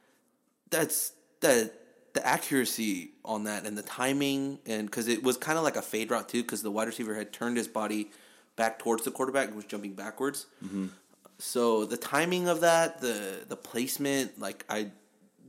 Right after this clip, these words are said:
Speaker 1: that, that game was, was, for me, kinda felt like, "Oh, this is the reason why everyone likes Lamar Jackson so much."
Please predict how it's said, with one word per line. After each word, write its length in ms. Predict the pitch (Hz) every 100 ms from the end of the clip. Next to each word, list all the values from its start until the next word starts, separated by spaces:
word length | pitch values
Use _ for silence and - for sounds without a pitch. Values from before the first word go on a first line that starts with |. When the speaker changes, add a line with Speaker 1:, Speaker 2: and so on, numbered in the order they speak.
| 123
Speaker 1:
that, 340 | 135 131 - - - _ _ - _ _ _ _
that 140 | 135 135
game 160 | 139
was, 180 | 135 - - - -
was, 260 | 117 110 110 - _ _
for 180 | - 127
me, 440 | 127 139 120 110 - - - _ _ _
kinda 200 | - 117
felt 180 | 110 120
like, 160 | 113 117
"Oh, 120 | 113
this 240 | 107 123
is 120 | 151 123
the 100 | 113
reason 320 | 113 104 104
why 340 | 120 95 - - - _ _ _ _ _
everyone 300 | 117 113 104
likes 200 | 104 104 107
Lamar 240 | 104 101
Jackson 280 | 104 104 104
so 140 | 104
much." 320 | 95 - -